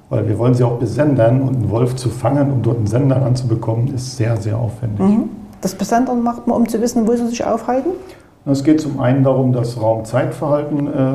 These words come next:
Speaker 1: herauszubekommen. Wo wandern sie hin, wo wandern sie ab und so eine Geschichten alles. Also es ist rein aus wildbiologischer Sicht auch, äh, der Versuch zu wissen, was passiert hier mit unseren Wölfen. Das ist ein Projekt, was wir jetzt in Sachsen haben. Es gibt ein Landesbesenderungsprogramm.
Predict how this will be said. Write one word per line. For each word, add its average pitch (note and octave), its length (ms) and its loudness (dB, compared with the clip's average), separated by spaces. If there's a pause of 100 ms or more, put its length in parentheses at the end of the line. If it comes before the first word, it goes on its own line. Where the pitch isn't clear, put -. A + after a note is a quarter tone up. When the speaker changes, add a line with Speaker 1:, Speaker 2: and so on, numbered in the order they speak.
(140)
Speaker 1:
herauszubekommen. A#2+ 840 2
Wo A2 220 4
wandern A2 400 0
sie G2+ 160 -2
hin, D3+ 200 2
wo A#2 140 2
wandern G#2+ 320 -2
sie A2+ 140 -4
ab C3+ 180 -2
und C3+ 120 -4
so C3+ 80 2
eine B2+ 120 2
Geschichten B2 480 -2
alles. A#2+ 300 -2
Also G2+ 180 -2
es G2+ 80 -4
ist - 60 -8
rein B2 200 4
aus C3+ 220 -2
wildbiologischer A#2+ 640 2
Sicht A#2+ 240 -2
auch, A#2 200 -2 (500)
äh, A2+ 260 4
der A2 220 2
Versuch G#2+ 320 -2
zu G#2+ 180 0
wissen, A#2+ 260 2
was A#2+ 200 0
passiert C3 560 0
hier C3 100 -2
mit A2+ 180 0
unseren G#2 440 0
Wölfen. G#2 480 -2 (540)
Das A#2+ 80 -4
ist A#2+ 140 0
ein A#2+ 80 2
Projekt, B2 400 2
was B2 180 -2
wir B2 80 0
jetzt A#2 160 -4
in A2 100 0
Sachsen A2 360 -4
haben. C#3+ 240 2
Es B2 100 -6
gibt A#2+ 220 -6
ein G#2+ 60 0
Landesbesenderungsprogramm. C#3+ 1400 -2